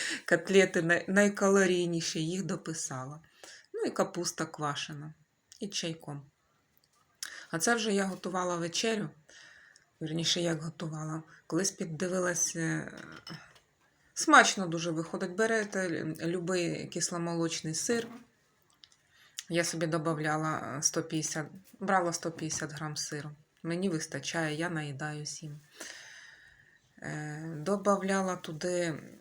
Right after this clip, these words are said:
мед з горіхами і це все перемішати. От, получається, сто п'ятдесят грам сира. Я собі відважила. Десь приблизно, е, меду, ну, грам тридцять добавити. Ну, горіхів теж хто як хоче.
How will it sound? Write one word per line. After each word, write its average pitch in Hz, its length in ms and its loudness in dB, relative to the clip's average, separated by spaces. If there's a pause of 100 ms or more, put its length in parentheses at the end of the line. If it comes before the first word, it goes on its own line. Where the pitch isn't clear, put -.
(400)
мед 233 320 2
з 190 60 0
горіхами 151 720 -2 (180)
і 359 100 -2
це 220 180 2
все 208 200 -2
перемішати. 170 840 -2
От, 247 160 -6
получається, 190 520 -4
сто - 180 0
п'ятдесят 180 440 -2
грам 160 260 -2
сира. 214 480 0 (680)
Я 175 180 0
собі 165 320 -2
відважила. 160 720 0 (420)
Десь 208 180 6
приблизно, 175 680 -2 (500)
е, 156 320 -2
меду, 165 800 2 (140)
ну, 381 220 2
грам 196 360 6
тридцять 170 640 0 (200)
добавити. 151 840 -6 (520)
Ну, 403 260 2
горіхів 214 440 2
теж 185 180 0
хто 170 240 -2
як 160 220 0
хоче. 156 460 -4